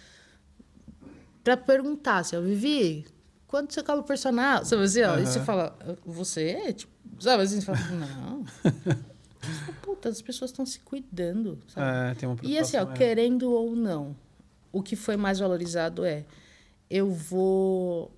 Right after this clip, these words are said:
Speaker 1: querer alguém que sabe falar sobre, sabe, que sabe me contar sobre isso.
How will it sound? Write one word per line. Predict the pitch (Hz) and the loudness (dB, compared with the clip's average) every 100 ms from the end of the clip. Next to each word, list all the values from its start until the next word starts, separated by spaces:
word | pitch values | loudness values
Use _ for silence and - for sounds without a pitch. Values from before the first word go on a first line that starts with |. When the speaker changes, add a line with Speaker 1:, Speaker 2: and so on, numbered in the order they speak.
| - - - - - - - | -20 -20 -20 -20 -20 -20 -6
Speaker 1:
querer | 196 185 | 0 2
alguém | 175 170 175 202 | 2 0 -2 -2
que | 202 220 | -2 -2
sabe | - - 208 208 185 175 | 0 2 2 0 0 -4
falar | - 160 156 151 | -4 -6 -6 -8
sobre, | - 160 151 151 - | -8 -10 -12 -12 -6
sabe, | 196 170 | -6 -6
que | 170 | -2
sabe | - - 202 185 180 | 0 2 2 2 -2
me | 165 | -4
contar | 160 175 170 - 160 | -4 -6 -6 -4 -4
sobre | 143 165 156 165 | -4 -8 -8 -6
isso. | 147 - - | -8 -10 -14